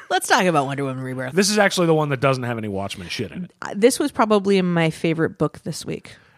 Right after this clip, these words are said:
Speaker 2: Uh, this one was, uh, solid. Written by Greg Rucka,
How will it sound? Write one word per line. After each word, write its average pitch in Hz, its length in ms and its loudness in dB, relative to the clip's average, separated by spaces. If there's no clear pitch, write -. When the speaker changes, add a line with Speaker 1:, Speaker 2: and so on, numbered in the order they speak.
Speaker 2:
Uh, 139 180 -2
this 190 280 2
one 190 240 4
was, 156 240 2
uh, 143 160 6
solid. 104 460 0
Written 165 200 -2
by 160 140 4
Greg 143 240 2
Rucka, 117 480 0